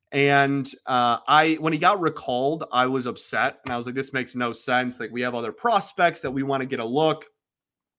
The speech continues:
and we're calling up a guy that has an O P S in the four hundred, four hundreds."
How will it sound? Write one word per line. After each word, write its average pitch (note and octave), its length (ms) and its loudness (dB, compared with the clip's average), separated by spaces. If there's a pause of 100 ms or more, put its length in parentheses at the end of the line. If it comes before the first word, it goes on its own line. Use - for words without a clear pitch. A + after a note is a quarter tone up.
(100)
and B2+ 240 -4 (300)
we're C#3+ 100 -4
calling D3 300 2
up C#3+ 120 4
a C#3 60 -2
guy C3 220 6
that C3+ 100 0
has B2 140 -2
an A#2+ 80 -2
O B2+ 100 0
P C3+ 140 -4
S B2 160 -2
in B2 60 -8
the A#2 60 -4
four B2+ 220 -6
hundred, C3+ 340 -2
four D#3 240 0
hundreds." C3+ 540 -2